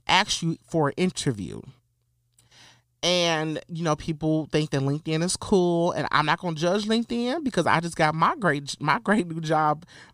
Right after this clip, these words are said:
based on LinkedIn, and I love it. But there are people out there that will look at your profile picture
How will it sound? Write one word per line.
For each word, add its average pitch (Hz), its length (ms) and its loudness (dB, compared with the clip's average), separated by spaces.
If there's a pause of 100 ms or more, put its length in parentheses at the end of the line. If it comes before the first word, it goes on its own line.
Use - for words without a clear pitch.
based 185 360 2
on 165 200 4
LinkedIn, 165 520 0 (300)
and 175 100 2
I 151 120 2
love 214 280 0
it. 104 200 -8 (260)
But 147 500 2 (640)
there 160 280 2
are 262 160 4
people 370 420 2
out 180 280 2
there 151 240 2
that 147 260 0
will 185 420 4
look 190 240 -2
at 160 220 -8
your 170 100 2
profile 196 600 0
picture 131 520 -2